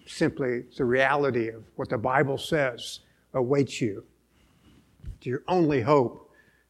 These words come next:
is to flee to the Savior and to sue for peace and believe upon Him and to plead His, uh, everlasting mercy, His grace, because He is a gracious and merciful Savior. Uh,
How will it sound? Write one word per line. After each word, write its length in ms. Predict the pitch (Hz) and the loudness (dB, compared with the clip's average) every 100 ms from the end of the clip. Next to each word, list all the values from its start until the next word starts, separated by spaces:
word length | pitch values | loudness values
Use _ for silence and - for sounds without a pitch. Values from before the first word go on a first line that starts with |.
| _ | _
is 80 | - | -14
to 120 | 127 | -12
flee 260 | - 196 180 | 2 6 6
to 120 | 147 | 4
the 100 | 127 | -4
Savior 560 | - 180 156 123 113 123 - _ _ _ | 2 6 6 4 -2 -8 -16 _ _ _
and 160 | 139 120 | -12 -10
to 100 | 120 | -10
sue 260 | - - 156 | 0 4 4
for 140 | 139 | 2
peace 520 | - 165 143 113 - | 0 4 6 4 -2
and 100 | 123 | -6
believe 320 | 117 135 160 | 2 6 6
upon 320 | 135 - 131 104 | 6 0 -2 -2
Him 260 | 107 98 - _ _ _ _ _ _ | -6 -8 -14 _ _ _ _ _ _
and 100 | 120 113 | -8 -8
to 60 | |
plead 380 | - 170 170 147 | -2 4 6 6
His, 360 | 123 139 110 135 | 4 4 4 0
uh, 100 | 127 | 0
everlasting 680 | 165 160 156 147 - 131 123 | 2 2 4 2 0 -2 2
mercy, 560 | 147 143 - 123 98 - _ _ _ _ _ _ _ _ | 4 4 2 -2 -4 -10 _ _ _ _ _ _ _ _
His 200 | 127 - | -18 -12
grace, 840 | - 147 143 110 - - - - - 139 | 4 8 8 6 0 -8 -12 -14 -20 -14
because 280 | 110 113 139 | -8 -2 0
He 120 | 127 143 | 2 2
is 120 | 131 | 2
a 40 | |
gracious 560 | 117 143 151 139 151 - | 2 4 4 4 0 0
and 100 | 135 | -2
merciful 460 | 143 147 139 - | 0 -2 -4 -10
Savior. 500 | 135 156 139 113 101 - _ _ _ _ _ _ _ _ _ _ _ | -8 -2 0 0 -4 -18 _ _ _ _ _ _ _ _ _ _ _
Uh, 180 | 113 113 | -20 -20